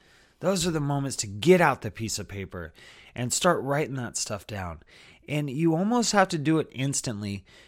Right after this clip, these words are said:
because it will go away. That thought you have won't be there forever. You might think it will, and then two days from now,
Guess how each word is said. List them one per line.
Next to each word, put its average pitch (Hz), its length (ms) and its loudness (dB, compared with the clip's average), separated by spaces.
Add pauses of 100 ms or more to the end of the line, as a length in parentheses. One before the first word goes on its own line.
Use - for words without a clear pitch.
(140)
because 147 480 0 (160)
it 143 180 -4
will 151 240 6
go 127 240 -2
away. 104 480 -4 (960)
That 151 320 0
thought 160 360 6 (520)
you 147 200 0
have 180 500 4 (920)
won't 165 360 0
be 156 180 2
there 135 260 0
forever. 104 720 -6 (140)
You 160 180 0
might 214 340 2
think 139 220 0
it 202 140 4
will, 208 340 2 (460)
and 165 260 -2
then 170 420 2
two 196 160 2
days 180 280 8
from 147 140 -2
now, 127 440 2